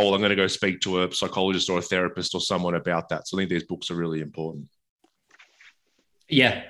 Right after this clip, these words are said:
Speaker 2: absolutely. It's like, it's sort of, you know, like you said, there's so much awareness, which is great, but it's how, what are practical things we can do? And because there's so much noise out there and information, a lot of people get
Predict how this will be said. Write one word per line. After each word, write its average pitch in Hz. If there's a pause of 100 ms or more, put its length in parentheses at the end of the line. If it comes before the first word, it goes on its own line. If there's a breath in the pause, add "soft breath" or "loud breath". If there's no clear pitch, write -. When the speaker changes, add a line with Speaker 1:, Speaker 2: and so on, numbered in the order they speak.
(200)
Speaker 2:
absolutely. 139
It's 107
like, 123
it's 143
sort 139
of, 117
you 120
know, 110
like 117
you 117
said, 127
there's 101
so 139
much 127
awareness, 123
which 117
is 101 (140)
great, 117
but 107 (260 soft breath)
it's -
how, 139
what 135
are 123
practical -
things 107
we 104
can 98
do? 107
And 101 (240 loud breath)
because 139
there's 139
so 143
much 113
noise 113
out 110
there 120
and 107
information, 107
a 107
lot 117
of 113
people 104
get 101